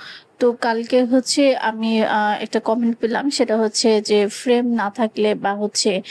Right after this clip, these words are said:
ফ্রেম ছাড়া কিভাবে আপনি হচ্ছে আর্ট করবেন। Normally হচ্ছে সুতি কাপড়ে আমি ফ্রেম ইউজ করি না, আমি সুতি কাপড়টা সরাসরি, আহ, একটা,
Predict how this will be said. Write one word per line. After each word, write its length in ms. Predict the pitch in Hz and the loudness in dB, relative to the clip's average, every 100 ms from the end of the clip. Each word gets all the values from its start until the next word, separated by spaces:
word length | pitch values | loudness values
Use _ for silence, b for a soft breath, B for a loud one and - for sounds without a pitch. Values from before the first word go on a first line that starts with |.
| B B B - | B B B -12
ফ্রেম 340 | - 240 247 | -2 0 0
ছাড়া 580 | 233 247 226 214 202 302 320 | -2 0 2 2 0 -4 -2
কিভাবে 480 | 262 240 233 226 226 | 0 2 2 2 2
আপনি 340 | 202 - 220 | 0 -2 0
হচ্ছে 460 | 220 214 - 208 - | 0 0 0 0 0
আর্ট 300 | 190 214 214 | -4 -4 -4
করবেন। 420 | - 240 202 - 208 B B B 262 | -2 0 0 -4 -10 B B B 0
Normally 400 | 254 247 254 262 | 2 2 0 0
হচ্ছে 320 | 262 - 294 | 0 2 2
সুতি 320 | - 262 247 | 4 2 2
কাপড়ে 360 | 240 233 233 233 | -2 0 2 2
আমি 180 | 226 | 0
ফ্রেম 340 | 220 233 220 220 | -4 0 2 2
ইউজ 280 | 220 220 - | 0 0 0
করি 260 | 220 214 | 4 4
না, 140 | 208 208 | 2 -2
আমি 400 | - 208 202 202 | -4 -2 -2 -2
সুতি 300 | 247 233 208 | -2 0 0
কাপড়টা 400 | 185 - 226 226 | 0 -4 -4 -2
সরাসরি, 560 | 254 233 247 240 240 247 B B B | 0 0 0 0 0 -2 B B B
আহ, 340 | - 233 202 185 | -4 -4 -4 -6
একটা, 440 | - 233 226 214 | -4 0 2 2